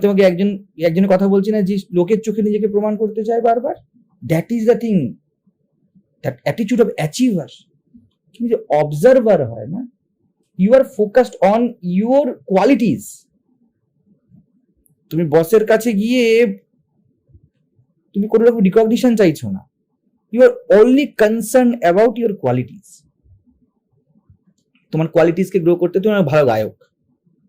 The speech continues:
বা তুমি ভালো একটা সফটওয়্যার ইঞ্জিনিয়ার, কোয়ালিটিসকে রাখতে গেলে কি করতে হবে? খুব ভালোবেসে নার্চার করতে হবে ওটাকে, তাই না? That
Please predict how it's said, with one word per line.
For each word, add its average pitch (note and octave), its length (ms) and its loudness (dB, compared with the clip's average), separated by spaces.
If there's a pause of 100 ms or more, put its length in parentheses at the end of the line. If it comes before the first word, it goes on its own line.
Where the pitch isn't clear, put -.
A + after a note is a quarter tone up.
(140)
বা F3+ 120 2
তুমি F#3+ 140 0
ভালো F3 160 4
একটা F3 120 -4 (120)
সফটওয়্যার D3 380 -4
ইঞ্জিনিয়ার, F#2 360 -12 (320)
কোয়ালিটিসকে F3 580 0
রাখতে F3 220 -4
গেলে E3+ 200 0
কি E3 140 -10
করতে D#3+ 260 -10
হবে? E3 180 -14 (3250)
খুব A#3+ 120 0 (160)
ভালোবেসে G3 680 4 (400)
নার্চার E3+ 380 0 (100)
করতে C3+ 240 -6
হবে G#2 180 -10
ওটাকে, - 340 -20 (540)
তাই D#3+ 200 0
না? D#4 60 -4 (680)
That G3 160 2